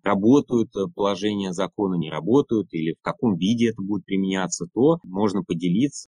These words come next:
Мы считаем, э, достаточно важным и интересным то, что в законе отдельно прописаны непосредственно сами контрольные мероприятия, установлен порядок их проведения,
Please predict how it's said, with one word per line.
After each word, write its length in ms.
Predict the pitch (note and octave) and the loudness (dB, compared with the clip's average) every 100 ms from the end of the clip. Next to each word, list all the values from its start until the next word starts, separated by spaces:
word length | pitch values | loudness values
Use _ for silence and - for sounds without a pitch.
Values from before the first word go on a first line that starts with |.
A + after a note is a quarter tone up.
| _ _ | _ _
Мы 220 | - G2+ B2+ | -2 2 2
считаем, 600 | A#2 - G2+ F2+ E2+ - - | 0 -2 0 0 -2 -4 -8
э, 260 | D#2+ D#2 D2+ | -6 -6 -8
достаточно 400 | E2 - - E2 | -8 -8 -8 -4
важным 520 | F2 F#2+ F#2 F#2 E2+ | 0 0 0 0 0
и 60 | E2+ | -2
интересным 640 | E2 E2 E2+ - D#2+ D2+ | -2 -2 -4 -6 -10 -6
то, 140 | F#2 F2+ | -2 -2
что 440 | - - F2 E2 _ _ _ | -4 0 0 0 _ _ _
в 40 | |
законе 800 | E2 F#2 F2 A#2+ A2+ G#2 F#2 E2+ D#2+ | -4 -4 -2 2 4 4 2 0 -4
отдельно 760 | - D#2+ E2+ G#2 A2 G2 E2+ | -10 -12 0 4 4 4 0
прописаны 1040 | - E2 - G#2 F#2+ - E2+ E2 D#2+ D#2 - | -4 -6 -4 -4 -4 -2 -4 -2 -2 -4 -4
непосредственно 640 | F2 F2 E2+ G2 F2+ F2+ F2 | -4 -4 -4 -4 -6 -6 -6
сами 340 | - G2 F2 | -2 0 0
контрольные 600 | - E2 G2 F#2+ E2+ E2 | -2 -4 -2 0 0 -2
мероприятия, 920 | E2+ F2 F#2 F#2 E2 C#2 - F2+ A#2+ - _ _ | -4 -6 -2 0 0 -2 -4 -4 -4 -8 _ _
установлен 840 | - - - F2+ G#2 A#2 G#2 F#2+ E2+ | -14 -12 -4 2 4 4 4 2 2
порядок 600 | G2+ F#2+ E2 D2+ - - | 2 2 0 -2 -6 -10
их 120 | - | -8
проведения, 760 | G2 F#2+ G2+ G2 A2 G#2+ G#2 | -4 -2 -2 2 2 2 0